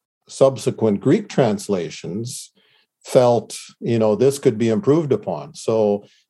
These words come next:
in Aquila, Symmachus, and Theodotion, in one verse twenty-seven, for example, where bara occurs, uh, the word is ktidzo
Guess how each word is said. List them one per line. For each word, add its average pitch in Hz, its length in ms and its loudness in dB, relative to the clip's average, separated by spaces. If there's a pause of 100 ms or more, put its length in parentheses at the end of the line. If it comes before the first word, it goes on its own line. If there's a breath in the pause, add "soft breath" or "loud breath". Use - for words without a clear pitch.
in 117 160 -2
Aquila, 131 420 -2
Symmachus, 120 500 -4
and 107 120 -8
Theodotion, 120 1000 -2
in 107 380 -2
one 123 220 2
verse 107 220 -2
twenty-seven, 120 720 0
for 101 160 -6
example, 95 540 -4
where 101 140 0
bara 101 480 0
occurs, 101 640 -6 (680 soft breath)
uh, 110 260 4
the 113 140 2
word 120 300 2
is 123 140 0
ktidzo 151 640 0